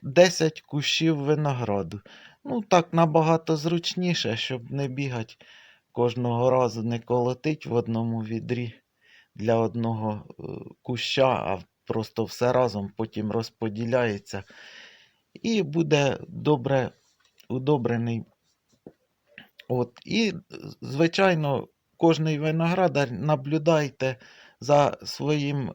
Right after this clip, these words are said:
розвитком, як він себе почуває, чи немає хлорозу. У мене, от я так удобряв в прошлому році, був добрий урожай, гарний. Хлорозу у мене не було,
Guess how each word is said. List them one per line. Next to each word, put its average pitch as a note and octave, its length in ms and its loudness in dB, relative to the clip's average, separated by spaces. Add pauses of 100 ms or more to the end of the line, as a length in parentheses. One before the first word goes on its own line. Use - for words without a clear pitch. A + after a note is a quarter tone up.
розвитком, C3 840 -2
як C#3 300 0
він C3+ 220 -4
себе C3+ 360 -2
почуває, D#3 760 0 (640)
чи C#3 200 -2
немає C#3+ 580 2
хлорозу. D3+ 600 2
У F#3+ 200 -4
мене, E3+ 380 2 (400)
от - 220 -6 (280)
я D#3 180 6
так D#3 280 2 (220)
удобряв D3+ 540 4
в C3 100 -6
прошлому D#3+ 600 0
році, A#2 460 -2 (200)
був D#3 320 -2
добрий A#2+ 540 0 (120)
урожай, D3 580 0
гарний. B2+ 580 -2 (460)
Хлорозу D#3+ 520 4
у C3+ 40 0
мене C3 340 -2
не C3 160 -4
було, E3 460 0